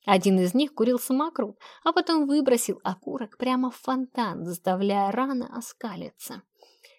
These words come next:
«Вот за это я тебе руки сломаю»,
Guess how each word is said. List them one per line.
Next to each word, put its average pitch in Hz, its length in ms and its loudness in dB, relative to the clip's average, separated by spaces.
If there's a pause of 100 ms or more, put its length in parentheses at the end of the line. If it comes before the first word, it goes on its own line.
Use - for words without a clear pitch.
(120)
«Вот 185 420 0
за 185 200 0
это 247 520 -2
я 240 360 -2
тебе 190 440 -6
руки 247 480 -6
сломаю», 202 800 0